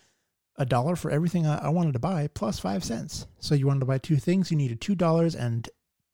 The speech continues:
ten cents to pay that bill. Now you wanna go to the dollar store. Not only is it cheaper and made in other countries and really best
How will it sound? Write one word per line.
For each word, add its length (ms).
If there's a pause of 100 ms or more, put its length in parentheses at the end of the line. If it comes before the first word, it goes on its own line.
ten 420
cents 640 (1040)
to 80
pay 160
that 260
bill. 260 (440)
Now 280
you 140
wanna 180
go 100
to 60
the 80
dollar 320
store. 400 (460)
Not 140
only 280
is 120
it 100
cheaper 420
and 140
made 180
in 220 (720)
other 200
countries 500
and 300 (960)
really 320
best 320